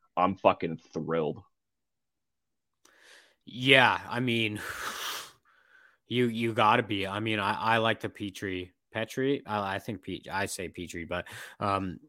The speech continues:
Speaker 2: I, I, you gotta like that pickup. I mean, that's a good veteran defenseman, and he's just adds so much stability back there. He's a tough defenseman to play against too.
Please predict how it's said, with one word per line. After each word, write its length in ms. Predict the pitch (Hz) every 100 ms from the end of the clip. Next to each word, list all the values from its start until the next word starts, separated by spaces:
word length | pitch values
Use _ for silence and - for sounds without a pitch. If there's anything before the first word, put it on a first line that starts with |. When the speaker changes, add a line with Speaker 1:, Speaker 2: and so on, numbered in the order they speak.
| -
Speaker 2:
I, 320 | 117 117 101 90
I, 140 | 117
you 220 | 110 107
gotta 200 | 131 120
like 280 | 95 98 92
that 260 | 90 92 -
pickup. 480 | 90 - 90 - -
I 120 | 95
mean, 180 | 92 95
that's 240 | 104 104
a 60 | 95
good 200 | 95 90
veteran 340 | 101 - 95
defenseman, 600 | 90 - 87 90 - 90
and 180 | 73 95
he's 300 | 92 90 82
just 180 | - -
adds 340 | 101 98 95 -
so 140 | 107
much 280 | 101 95 -
stability 640 | - 95 90 90 95 92
back 360 | 85 87 92 -
there. 240 | 87 85
He's 240 | 80 92 123
a 60 |
tough 320 | 135 - 123 -
defenseman 460 | 101 104 95 101
to 80 | 92
play 260 | - 90 90
against 400 | 80 80 80 -
too. 240 | 90 82